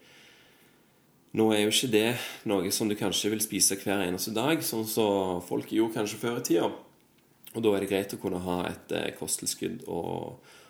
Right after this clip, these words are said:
å gå til, der du vet at kvaliteten er god, og du vet at, eh, at det er, er, tas lett opp i kroppen.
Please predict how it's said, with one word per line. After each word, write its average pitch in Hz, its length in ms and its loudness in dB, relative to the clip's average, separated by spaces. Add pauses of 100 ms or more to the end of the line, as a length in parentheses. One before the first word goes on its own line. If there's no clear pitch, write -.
(120)
å 90 80 -10
gå 90 240 0
til, 110 220 0
der 85 100 0
du 85 60 0
vet 80 240 -4
at - 120 -10
kvaliteten 82 540 -6
er 82 60 -4
god, 95 360 -4
og 85 80 -10
du 85 60 -8
vet - 220 -10
at, - 200 -14
eh, 85 380 -8 (720)
at - 200 -16
det 78 100 -2
er, 80 640 0 (840)
er, 82 1300 -4
tas - 320 0
lett - 240 -6
opp - 180 -10
i - 60 -4
kroppen. 85 420 -6